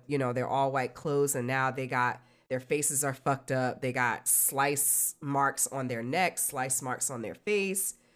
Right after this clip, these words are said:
blood all over their white clothes, blood all over their chest. Like, and seeing that Nipsey video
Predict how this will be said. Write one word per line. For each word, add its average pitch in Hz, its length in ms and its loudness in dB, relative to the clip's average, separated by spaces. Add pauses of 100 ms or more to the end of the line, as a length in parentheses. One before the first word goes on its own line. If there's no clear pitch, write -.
(180)
blood 165 520 4
all 151 280 4
over 147 200 0
their 131 220 0
white 131 380 0
clothes, 143 580 4
blood 151 400 2
all 147 160 2
over 127 180 -2
their 110 180 -4
chest. 196 440 -2
Like, 139 320 0 (600)
and 170 200 8
seeing 220 320 6
that 151 220 2
Nipsey 208 460 2
video 370 280 4